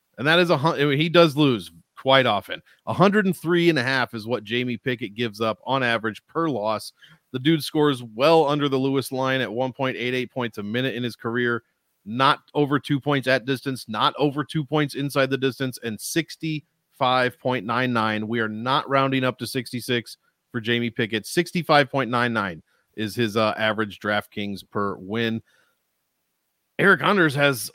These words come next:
not great lines either. I mean, inside the distance, he's looking good, but Pickett actually seems to have, uh, that's his one semi-solid point, uh, in his game, is he has an eighty-one percent U F C takedown defense. Um, I just don't know if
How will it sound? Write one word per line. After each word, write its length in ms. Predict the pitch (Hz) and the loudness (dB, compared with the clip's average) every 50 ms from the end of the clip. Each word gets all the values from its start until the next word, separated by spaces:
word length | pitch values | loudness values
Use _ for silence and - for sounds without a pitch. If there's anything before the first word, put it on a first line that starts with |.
| - 123 | -14 -14
not 500 | 123 120 120 123 131 135 147 - 147 127 | -12 -8 -4 0 2 2 2 2 0 0
great 240 | 127 143 160 156 139 | 2 2 2 2 2
lines 340 | 139 147 156 165 165 143 139 | 0 2 2 2 0 0 0
either. 220 | 180 208 185 156 | 0 2 4 4
I 60 | 135 | 4
mean, 160 | 139 147 143 127 | 4 2 0 0
inside 340 | 139 175 175 220 202 185 | -2 -2 0 0 0 0
the 80 | 147 131 | 0 -2
distance, 320 | 123 143 139 - 147 131 | -4 -4 -4 -4 -6 -6
he's 140 | - 135 117 | -6 -4 -2
looking 240 | 127 135 131 123 113 | -4 -4 -2 -4 -2
good, 240 | 110 151 170 147 127 | 0 0 0 0 -2
but 160 | 127 101 - | -6 -6 -2
Pickett 320 | - 180 196 - 196 147 - | -2 -2 0 2 -2 0 2
actually 580 | 131 151 185 175 - - 127 127 120 117 120 - _ _ _ _ _ | 2 2 2 2 0 0 0 2 2 0 0 -4 _ _ _ _ _
seems 380 | - - - 165 175 180 151 - | -8 0 2 4 4 4 2 0
to 80 | 156 143 | 2 4
have, 340 | 147 143 143 139 127 127 | 6 6 6 4 2 -2
uh, 180 | 110 127 127 127 | 0 2 2 4
that's 220 | 123 143 147 135 | 4 2 2 2
his 160 | - 143 123 113 | -2 -4 -4 -4
one 460 | 113 120 139 147 147 147 147 139 - _ _ _ _ _ | -4 -4 -2 0 0 0 0 -2 -6 _ _ _ _ _
semi-solid 1200 | - - - - 151 156 156 143 139 131 131 - - - 135 139 139 139 143 139 127 123 110 - | -14 -4 0 0 0 2 2 0 0 -2 -2 -4 -2 -2 0 0 0 0 0 0 -2 -4 -8 -12
point, 400 | - - 147 147 143 135 127 - | -8 -6 -4 -2 -4 -4 -6 -8
uh, 360 | 120 117 123 120 120 120 113 104 | -6 -4 -2 0 0 -2 -2 -4
in 100 | 120 123 | -4 -4
his 220 | 123 120 104 101 | -6 -6 -8 -6
game, 360 | 92 120 120 123 120 120 113 | -4 -2 -2 0 -2 -2 -4
is 80 | 113 107 | -6 -6
he 100 | 113 113 | -4 -4
has 140 | 113 113 110 | -4 -4 -4
an 120 | 120 - - 113 | -6 -8 -8 -6
eighty-one 540 | 123 127 127 123 120 110 113 120 120 117 | -4 -4 -2 -2 -4 -4 -4 -6 -6 -6
percent 440 | - - 113 101 - 123 117 113 - | -8 -8 -10 -6 -4 -4 -4 -4 -4
U 220 | 110 113 120 120 113 | -6 -4 -2 -2 -2
F 80 | 107 | -4
C 200 | - - 117 110 | -6 -8 -10 -10
takedown 520 | 104 - 127 120 113 - 113 101 101 98 95 | -8 -6 -6 -6 -4 -4 -6 -6 -6 -6 -4
defense. 560 | 135 170 170 - 196 190 196 202 - - - _ _ _ _ _ _ _ _ - | -4 -6 -2 -2 -2 -2 -2 -4 -8 -14 -18 _ _ _ _ _ _ _ _ -2
Um, 680 | 117 123 120 120 120 120 120 120 120 120 120 117 104 _ _ _ _ _ _ _ _ _ _ _ _ _ | 0 2 2 4 4 4 2 2 0 -2 -4 -8 -10 _ _ _ _ _ _ _ _ _ _ _ _ _
I 80 | - 156 | 2 2
just 160 | 180 190 160 | 2 2 2
don't 160 | - 190 175 | 2 2 4
know 120 | 170 165 156 | 4 4 2
if 100 | 143 | 2